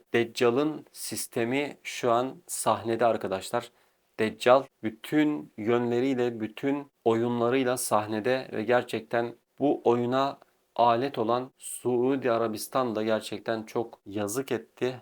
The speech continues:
Bu konuda gerçekten biz de kınıyoruz. Suud yetkililerini, Suud hükümetini özellikle bu konuda kınıyoruz arkadaşlar. Bunun olmaması gerekiyordu. Ama ne yazık ki yaptılar böyle bir şey.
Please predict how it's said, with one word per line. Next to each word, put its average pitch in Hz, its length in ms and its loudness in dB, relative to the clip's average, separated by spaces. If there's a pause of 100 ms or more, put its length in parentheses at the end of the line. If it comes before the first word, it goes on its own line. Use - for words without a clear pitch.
(140)
Bu 120 80 -6
konuda 117 500 0 (100)
gerçekten 117 680 0 (240)
biz 110 260 -4
de 101 200 0 (380)
kınıyoruz. 110 680 -2 (400)
Suud 120 480 -2
yetkililerini, 107 720 -4
Suud 120 420 -4
hükümetini 107 640 -8 (420)
özellikle 117 640 -4
bu 120 100 -10
konuda 123 560 -2 (140)
kınıyoruz 113 460 -2
arkadaşlar. 101 640 -4
Bunun 117 160 -6
olmaması 107 500 -4
gerekiyordu. 95 600 -4 (580)
Ama 131 360 4 (500)
ne 135 60 0
yazık 110 300 -2
ki 120 100 -6
yaptılar 117 640 2
böyle 101 200 -2
bir 92 80 -10
şey. 131 280 -2